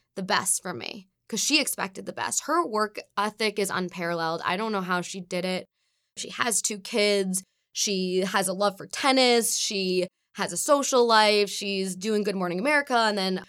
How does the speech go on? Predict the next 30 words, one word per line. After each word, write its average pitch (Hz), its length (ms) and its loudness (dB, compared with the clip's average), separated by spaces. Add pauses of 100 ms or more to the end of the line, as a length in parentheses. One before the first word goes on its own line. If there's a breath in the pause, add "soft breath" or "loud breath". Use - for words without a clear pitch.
(100 soft breath)
her 214 140 -6
H 190 240 -2
G 190 360 -4
T 190 220 -6
V 269 220 2
show 254 520 6
and 196 160 0
going 190 200 2
back 185 200 -2
and 190 120 -6
forth 180 220 -6
from 180 120 -8
L 180 240 -2
A, 269 220 4
doing 208 260 -2
all 190 140 2
of 180 60 -6
this 185 180 -4
entertainment 220 640 -6
stuff. 226 280 0
It - 480 -18
was 240 80 -4
truly 277 320 0
incredible, 220 640 0
and 220 120 2
I 202 100 0
think 202 240 -2
I 190 120 2
learned 185 560 -2
that, 175 500 2